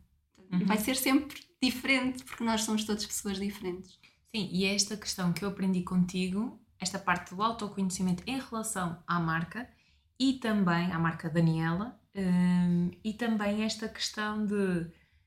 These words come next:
Speaker 2: a comunicação escrita também é treino. <laughs>
Speaker 1: Sem dúvida.
Speaker 2: E este autoconhecimento e esta forma de ser eu a pôr as mãos na massa, porque eu acho que isso também é importante.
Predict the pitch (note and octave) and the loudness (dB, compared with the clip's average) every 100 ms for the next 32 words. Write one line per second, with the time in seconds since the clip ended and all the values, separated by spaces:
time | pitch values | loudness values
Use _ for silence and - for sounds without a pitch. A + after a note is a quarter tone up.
0 | _ _ _ _ _ _ - - G#3 G#3 | _ _ _ _ _ _ -6 0 0 0
1 | - G3+ - G3+ F#3+ - F3 E3+ E3+ F3 | 0 -2 -2 -6 -6 -4 0 2 2 -2
2 | D#3 D#3+ - - - - - - F#4 F4+ | -4 -6 -2 2 4 2 -8 4 8 8
3 | - E4+ - - A3 A#3+ C#4 - C4 C4 | 10 10 10 8 8 8 10 10 10 8
4 | A3+ G3 D4+ - - - - - C4 C4+ | 8 6 4 2 -2 -4 -8 -2 6 8
5 | A3 E3 - - - _ _ A3+ A3+ C#4+ | 8 6 0 -12 -20 _ _ 0 2 6
6 | C#4 C4+ B3 B3 A#3 G#3 A3 G#3 G3+ F#3 | 6 4 0 2 0 2 2 2 4 2
7 | G3 G#3 - G#3+ G#3+ G#3+ G#3+ A3 G3+ G3 | 2 -4 -4 -4 0 0 0 -2 -2 0
8 | F#3+ F3 D#3 - - - A#3+ A#3+ A#3+ B3 | 2 2 0 -6 -6 0 2 4 4 4
9 | B3 B3 A#3 A3+ A3 A3 G#3 G3+ G3+ G3 | 4 2 0 0 2 2 2 2 2 4
10 | F3+ E3+ E3+ F#3 - A#3+ B3 - C4+ B3+ | 4 2 0 -6 -10 -2 -2 0 -4 -2
11 | B3 B3 A#3+ B3 A#3+ A3+ G#3 - E3 D#3 | -2 0 -2 -2 -4 -6 -10 -4 -4 -4
12 | D3+ | -10